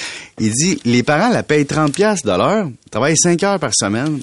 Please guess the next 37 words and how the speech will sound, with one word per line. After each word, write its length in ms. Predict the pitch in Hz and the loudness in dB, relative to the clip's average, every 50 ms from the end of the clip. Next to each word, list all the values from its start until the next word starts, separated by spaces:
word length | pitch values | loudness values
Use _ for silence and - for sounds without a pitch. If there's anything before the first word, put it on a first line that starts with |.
| - - | -10 -6
Elle 220 | - 113 123 131 120 | -2 0 0 0 0
tient 220 | - - 190 190 | -2 -4 -2 -2
absolument 560 | 170 131 - - - - 180 165 135 123 151 | -4 -4 -4 -4 -2 -2 -2 0 0 0 0
à 80 | 160 143 | 0 0
déclarer 380 | 107 107 - 104 101 113 135 135 | -2 -2 -2 -2 -2 0 0 -2
ses 160 | - - 107 | -2 0 0
revenus. 280 | 98 92 82 117 131 | 0 0 0 0 -2
Comment 240 | - 139 156 147 113 | -2 0 -2 -2 -2
on 40 | 82 | -4
fait ? » 180 | - - 87 - | -4 -6 -8 -4
Ben, 160 | - 110 107 - | -2 -4 -4 -2
première 400 | - 202 247 277 254 208 143 110 | 0 0 2 2 2 2 0 0
des 140 | 104 95 | -2 -2
choses, 400 | 87 - 110 113 131 120 110 - _ - - _ _ - - - | -2 -2 -2 -2 -2 -2 -6 -8 _ -20 -20 _ _ -20 -10 -4
on 100 | - 139 | -2 0
panique 320 | 143 151 139 127 120 104 - | 2 2 2 2 2 0 2
pas 140 | - 151 131 | 2 2 4
ici. 360 | 107 98 - - 143 156 156 - - - - - | 4 2 0 0 0 0 -2 -4 -10 -16 -8 -4
Quand 180 | 143 156 151 | -2 0 0
on 80 | 143 113 | 0 0
fait 120 | - 143 | 0 0
le 60 | 127 | 0
calcul, 520 | 113 120 101 95 - - 135 143 139 135 123 - - - - _ _ - | 2 0 0 0 0 2 2 4 4 2 0 -4 -10 -20 -20 _ _ -4
l'étudiante 540 | - 113 143 147 - - 104 113 139 143 139 | 0 0 0 0 0 -2 0 2 2 2 2
de 80 | 113 113 | 2 2
cégep 360 | 107 - 107 98 113 123 - | 2 2 2 2 0 0 0
ne 100 | 104 92 | -2 -2
fera 220 | 87 - 92 92 | -2 -2 -4 -2
jamais 240 | 92 87 123 131 95 | -2 0 0 2 2
assez 220 | 87 87 - 123 104 | 2 2 0 0 2
d'argent 380 | 95 90 87 85 92 110 110 | 2 0 0 0 0 -2 -2
pour 120 | 92 - - | -4 -6 -4
payer 200 | - 104 107 98 | -2 0 0 2
de 80 | 92 | 0
l'impôt 280 | 92 82 78 - 110 104 - | 0 -2 -2 -4 -4 -4 -4
cette 120 | - - | -2 -2
année. 280 | - 87 82 78 69 | -2 0 0 -2 -4